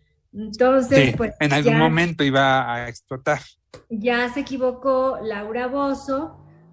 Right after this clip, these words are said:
Speaker 1: porque a Ivonne Montero la llamó robamaridos, a Natalia Alcocer la llamó prostituta, porque discutieron dentro de la casa, y bueno, ya el público ya no está tan a favor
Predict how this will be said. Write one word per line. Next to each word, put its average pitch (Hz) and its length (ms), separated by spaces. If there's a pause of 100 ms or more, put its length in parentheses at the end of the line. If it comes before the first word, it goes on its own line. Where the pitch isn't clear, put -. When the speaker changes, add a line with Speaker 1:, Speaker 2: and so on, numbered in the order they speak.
Speaker 1:
porque 214 280
a 214 40
Ivonne 254 260
Montero 277 520
la 262 120
llamó 208 320
robamaridos, 269 1300
a 202 120
Natalia 240 580
Alcocer 262 760
la 240 120
llamó 202 340
prostituta, 262 1160 (540)
porque 202 360
discutieron 240 760
dentro 247 320
de 254 100
la 262 220
casa, 269 580
y 240 100
bueno, 202 300
ya 226 200
el 247 140
público 285 540
ya 202 360
no 202 140
está 208 360
tan 220 220
a 220 80
favor 226 580